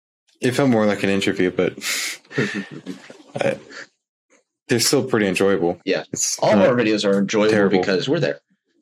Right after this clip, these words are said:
Speaker 2: and that's why you should watch them. But those videos,
Speaker 1: Mm-hmm.
Speaker 2: um,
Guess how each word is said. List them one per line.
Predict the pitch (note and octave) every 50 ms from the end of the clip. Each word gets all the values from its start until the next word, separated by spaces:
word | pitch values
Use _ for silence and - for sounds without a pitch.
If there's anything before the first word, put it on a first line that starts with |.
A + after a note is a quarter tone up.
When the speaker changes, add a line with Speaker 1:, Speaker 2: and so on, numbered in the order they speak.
| _
Speaker 2:
and | - A2
that's | G2 -
why | A2
you | G2
should | F2+ - - -
watch | G2+ A2 -
them. | - - - - - - - - - - - - - - - -
But | D3+ D3 B2+ - - - - - - - - - - - -
those | D#3 D#3 D3 C3+
videos, | C3 B2+ C3 C3 - - F#2+
Speaker 1:
Mm-hmm. | G#2 G#2 F#2+ F2+
Speaker 2:
um, | A#2+ A2+ G#2+ G2+ E2+ E2